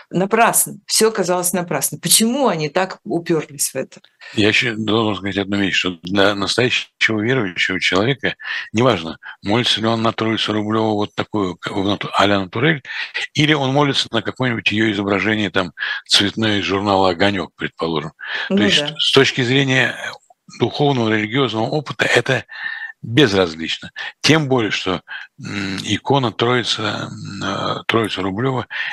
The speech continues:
Speaker 2: не является чудотворной иконой. Я знаю, что ее так называют, но специалисты по истории религий, на мнение которых я ссылаюсь, утверждают, что ни одного факта чуда, вот, м,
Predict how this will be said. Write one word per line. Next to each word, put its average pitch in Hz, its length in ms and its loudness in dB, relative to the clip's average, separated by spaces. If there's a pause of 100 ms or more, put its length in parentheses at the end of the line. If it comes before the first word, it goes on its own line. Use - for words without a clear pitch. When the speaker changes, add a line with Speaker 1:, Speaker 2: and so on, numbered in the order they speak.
(120)
Speaker 2:
не 117 160 2
является 151 400 4
чудотворной 85 640 -4
иконой. 80 380 -10 (340)
Я 117 160 6
знаю, 143 220 4
что 135 120 2
ее 127 80 2
так 135 180 0
называют, 120 580 2
но 104 240 -2 (920)
специалисты - 600 0
по 107 100 -4
истории 98 480 -4
религий, 123 460 -2 (320)
на 107 120 4
мнение 113 240 2
которых 98 340 -2
я 87 100 0
ссылаюсь, 92 500 0 (280)
утверждают, 104 580 2
что - 180 -2
ни 110 120 0
одного 104 500 0 (240)
факта 120 500 2
чуда, 151 720 2 (760)
вот, 90 240 0 (280)
м, - 420 -14